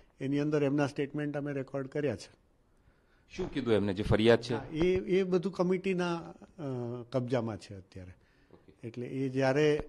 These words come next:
Speaker 1: બધું, જ્યારે, કારણ કે અમારે કદાચ એમને ફરીથી બોલાવીને અમુક સેકન્ડરી ક્વેશ્ચન્સ એ પૂછવા પડશે, અને હજી સુધી જે વિદ-, વિદ્યાર્થી જેણે ફરિયાદ કરી છે એનું એ સ્ટેટમેન્ટ અમારે લેવાનું છે.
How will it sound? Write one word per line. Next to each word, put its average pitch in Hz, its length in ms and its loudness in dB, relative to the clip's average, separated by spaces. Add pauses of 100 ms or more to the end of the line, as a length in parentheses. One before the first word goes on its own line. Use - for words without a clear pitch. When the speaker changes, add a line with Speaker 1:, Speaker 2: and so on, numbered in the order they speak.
(160)
Speaker 1:
બધું, 147 560 2 (260)
જ્યારે, 127 280 2
કારણ 135 280 0
કે 143 140 0
અમારે 151 320 4
કદાચ 147 360 2
એમને 147 280 -2 (340)
ફરીથી 156 320 6
બોલાવીને 147 720 4
અમુક 143 340 -4
સેકન્ડરી 143 460 2
ક્વેશ્ચન્સ 131 520 -4
એ 127 40 -4
પૂછવા 113 400 -6
પડશે, 104 360 -10 (520)
અને 135 220 0
હજી 127 220 2
સુધી 160 460 6
જે 139 500 4
વિદ-, 123 600 -4
વિદ્યાર્થી 139 680 2
જેણે 135 280 2
ફરિયાદ 139 400 4
કરી 156 280 0
છે 113 180 -10 (800)
એનું 156 260 6
એ 165 40 6
સ્ટેટમેન્ટ 151 520 0
અમારે 135 280 0
લેવાનું 123 400 0
છે. 127 200 -10